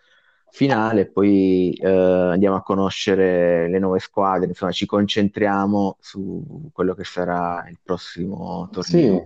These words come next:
Speaker 2: che poi tra l'altro la prima di campionato ce l'ho proprio con, eh, Foggia settantotto.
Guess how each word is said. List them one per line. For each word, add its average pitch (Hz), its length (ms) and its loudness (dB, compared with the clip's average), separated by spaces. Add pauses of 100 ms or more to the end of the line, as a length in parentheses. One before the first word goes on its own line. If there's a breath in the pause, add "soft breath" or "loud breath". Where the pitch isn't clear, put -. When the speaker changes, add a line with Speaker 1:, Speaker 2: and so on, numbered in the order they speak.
(160)
Speaker 2:
che - 140 -2
poi 180 160 2
tra 110 80 2
l'altro 123 340 0
la 95 100 2
prima 95 540 2
di 95 100 2
campionato 104 540 2
ce 90 60 -2
l'ho 90 100 2
proprio 90 300 0
con, 85 240 0
eh, 85 240 -6
Foggia 90 260 -4
settantotto. - 800 -6